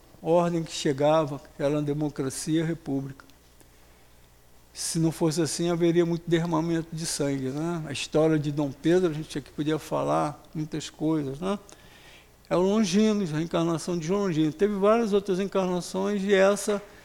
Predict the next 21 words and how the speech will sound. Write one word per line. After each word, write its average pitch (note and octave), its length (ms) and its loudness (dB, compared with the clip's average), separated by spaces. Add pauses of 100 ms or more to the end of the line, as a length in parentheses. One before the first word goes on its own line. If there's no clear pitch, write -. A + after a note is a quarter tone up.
(160)
foi F#3+ 200 4
um F3+ 40 4
convite F#3+ 600 2
de D#3+ 100 0
Jesus, E3 720 4
né, F3 160 0
para F3+ 160 -2
Longinos. F3 500 2
"Longinos, F#3 640 4
preciso A3+ 540 0
de A3+ 80 2
você, A3 640 6 (340)
vá A3+ 480 10
à C4+ 40 10
terra C4 600 12
do A#3 160 4
cruzeiro, A3 960 8 (320)
aquela A3 520 10
pátria B3+ 720 8
do A#3 180 4
evangelho, F#3 1040 6